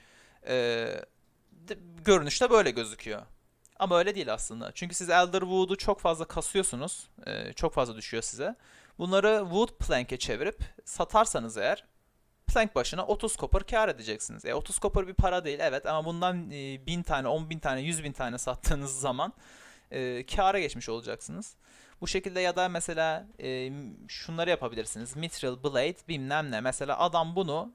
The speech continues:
e, craftlamayla uğraşmıyor. Nasıl olsa üç silver diyor, dört yüz yapacağım diyor. Ve yeni başlamış oyuna. E, adam bundan çekiyor. E, şimdi Mithril Ore otuz altı copper. Bu üç silver. E, bu Mithril Sword Blade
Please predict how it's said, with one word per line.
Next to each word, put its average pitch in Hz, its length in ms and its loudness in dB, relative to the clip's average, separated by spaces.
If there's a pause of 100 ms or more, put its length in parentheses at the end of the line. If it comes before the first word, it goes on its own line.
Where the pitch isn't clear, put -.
e, 123 200 -2 (140)
craftlamayla 180 560 4
uğraşmıyor. 185 560 2
Nasıl 175 220 -2
olsa 170 160 -2
üç 151 140 -4
silver 113 440 -4
diyor, 139 180 -2
dört 170 240 6
yüz 143 120 -6
yapacağım 107 480 -6
diyor. 131 220 -2 (500)
Ve 147 60 2
yeni 156 320 0
başlamış 113 440 4
oyuna. 113 380 -4 (380)
E, - 80 0
adam 180 320 4
bundan 156 260 -2
çekiyor. 143 520 -4 (220)
E, - 60 -12
şimdi 165 220 -4
Mithril 180 340 -6
Ore 165 200 2 (180)
otuz 196 300 -4
altı 208 260 4
copper. 165 280 -4 (180)
Bu 170 180 -4
üç 254 120 -2
silver. - 540 -6 (480)
E, 151 40 -8 (320)
bu 185 200 2
Mithril 185 320 -6
Sword 185 420 0
Blade 190 280 -2